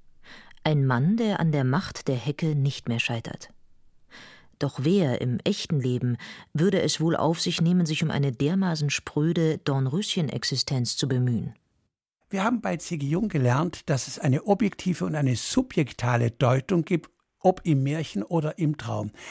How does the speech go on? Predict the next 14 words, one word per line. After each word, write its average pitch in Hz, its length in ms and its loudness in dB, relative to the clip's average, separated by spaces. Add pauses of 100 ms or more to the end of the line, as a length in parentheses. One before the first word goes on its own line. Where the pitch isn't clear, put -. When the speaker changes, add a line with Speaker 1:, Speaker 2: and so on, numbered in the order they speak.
(140)
Speaker 2:
In 202 80 2
der 320 180 2
objektiven 123 640 -2
Deutung 131 520 0
ist 185 180 -4
es 175 120 -8
ein 143 200 0
liebesfähiger 160 880 -2
Mann, 147 400 -4 (360)
der 208 160 2
zwischen 170 460 0
Wesen 220 600 2
und 180 280 -2
Erscheinung 214 1000 2